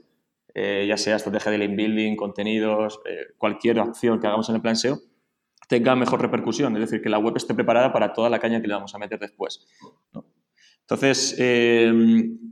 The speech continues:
fundamental, pilar, eh, que no puede faltar en cualquier proyecto seo. Obviamente luego puede haber salvedades dependiendo de,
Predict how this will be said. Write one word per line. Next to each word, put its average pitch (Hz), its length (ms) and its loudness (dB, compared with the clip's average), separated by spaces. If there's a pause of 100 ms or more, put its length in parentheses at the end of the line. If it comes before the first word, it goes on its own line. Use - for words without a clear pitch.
fundamental, 123 960 2 (140)
pilar, 110 840 4 (480)
eh, - 360 -10 (180)
que 104 100 -6
no 107 120 -2
puede 110 180 0
faltar 107 260 0
en 107 60 -2
cualquier 110 280 -2
proyecto 110 280 -2
seo. 131 280 2
Obviamente 120 360 2
luego 113 200 4
puede 113 140 2
haber 107 100 0
salvedades 110 480 2
dependiendo 104 420 -4
de, 104 260 -4